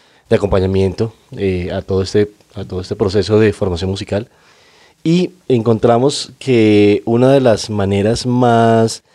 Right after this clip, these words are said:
efectivas de desarrollar, de visibilizar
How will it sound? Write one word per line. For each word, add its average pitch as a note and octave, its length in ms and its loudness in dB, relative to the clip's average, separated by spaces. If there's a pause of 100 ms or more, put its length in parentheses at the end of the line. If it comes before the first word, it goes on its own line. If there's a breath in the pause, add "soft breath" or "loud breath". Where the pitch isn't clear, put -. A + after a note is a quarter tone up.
(200)
efectivas G#2 500 0
de A#2+ 80 0
desarrollar, F#2+ 680 -4
de A#2 160 2
visibilizar G#2+ 680 0